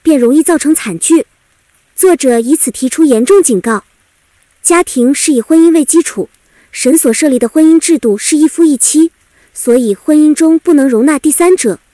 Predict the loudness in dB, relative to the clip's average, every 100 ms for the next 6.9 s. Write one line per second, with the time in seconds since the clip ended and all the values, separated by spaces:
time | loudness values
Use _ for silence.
0 | _ _ -4 0 2 2 2 0 -2 0
1 | 0 0 -6 -6 -6 -4 -4 -4 -2 -2
2 | -2 -2 -2 -2 0 0 0 0 2 2
3 | 2 0 0 -2 -4 -2 0 2 0 2
4 | 2 0 -2 -6 _ _ _ _ -4 0
5 | 0 -2 -2 -2 0 0 0 0 -2 -2
6 | -2 -2 -2 0 2 0 -2 -6